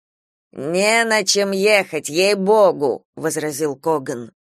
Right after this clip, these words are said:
"Все наши лошади тяжелы для погони, кроме разве что Крошки,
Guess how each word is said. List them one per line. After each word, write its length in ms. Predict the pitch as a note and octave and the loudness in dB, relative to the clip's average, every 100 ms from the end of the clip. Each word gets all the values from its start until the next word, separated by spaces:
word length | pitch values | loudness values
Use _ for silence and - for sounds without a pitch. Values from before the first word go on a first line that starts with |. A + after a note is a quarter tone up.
| _ | _
"Все 260 | - E3+ G#3 | -2 2 4
наши 320 | A3 G#3+ G3 | 4 2 2
лошади 540 | G#3 A3+ A#3+ G#3 F#3+ F3+ | 4 4 2 0 0 0
тяжелы 540 | F3+ F3+ F3+ G#3 A3+ | 0 0 2 2 2
для 180 | F3+ D#3+ | 2 0
погони, 640 | - F3+ F#3+ D#3+ A2 - - | 0 2 2 0 -2 -16 -4
кроме 340 | D#3+ F#3+ G#3 | 2 2 2
разве 380 | G3+ G#3 F#3 G3 | 2 2 0 -2
что 320 | - G3 F#3+ | 0 0 0
Крошки, 720 | - G#3 B3+ G3+ - C3 G2 | 0 0 0 0 -2 -8 -12